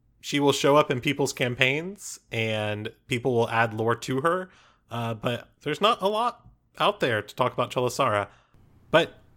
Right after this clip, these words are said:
she is, uh, she's cool. And there's two, two other legendary creatures who are from before this set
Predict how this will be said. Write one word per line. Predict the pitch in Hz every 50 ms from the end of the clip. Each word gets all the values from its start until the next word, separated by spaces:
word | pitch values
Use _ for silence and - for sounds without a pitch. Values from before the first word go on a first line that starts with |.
| _
she | - - - 170 190 208 214
is, | 214 208 180 -
uh, | 202 190 196 196 190 190 -
she's | - - - 185 -
cool. | - 254 262 294 269 - - - _ _ _ -
And | 147 147 151 151 151 147 147
there's | 135 151 147 143 -
two, | - - - 202 208 220 226 226 226 233 226 - - _ _ _ _ _ _ _ _ _ -
two | - - 262 254
other | - 175 196 226 226 214 202
legendary | 160 160 180 180 185 185 190 185 185 185 180
creatures | 180 - 185 175 - - 185 185 - -
who | 147 120
are | 117 113 110
from | - - 135 131 131 123 123 123 - 113
before | 117 107 - - 151 151 170 170 151
this | 147 156 151 -
set | - 156 151 151 147 - -